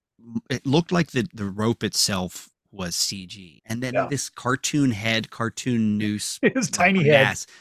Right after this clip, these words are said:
Speaker 1: tiny head is, like, sliding all over the, the screen in the
Speaker 2: Just
Speaker 1: frame.
Speaker 2: a,
Speaker 1: It just
Speaker 2: this
Speaker 1: kinda
Speaker 2: undulating
Speaker 1: sliding all
Speaker 2: little,
Speaker 1: around.
Speaker 2: little
Speaker 1: Yeah.
Speaker 2: lemon head.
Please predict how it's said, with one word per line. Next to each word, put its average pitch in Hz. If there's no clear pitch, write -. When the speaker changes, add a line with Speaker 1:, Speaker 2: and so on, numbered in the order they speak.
Speaker 1:
tiny 147
head 131
is, 107
like, 110
sliding 123
all 123
over 113
the, 95
the 98
screen 95
in 113
the 120
Speaker 2:
Just -
Speaker 1:
frame. 107
Speaker 2:
a, -
Speaker 1:
It 90
just -
Speaker 2:
this 131
Speaker 1:
kinda 123
Speaker 2:
undulating 156
Speaker 1:
sliding 151
all 147
Speaker 2:
little, 139
Speaker 1:
around. 143
Speaker 2:
little 147
Speaker 1:
Yeah. 135
Speaker 2:
lemon 143
head. 113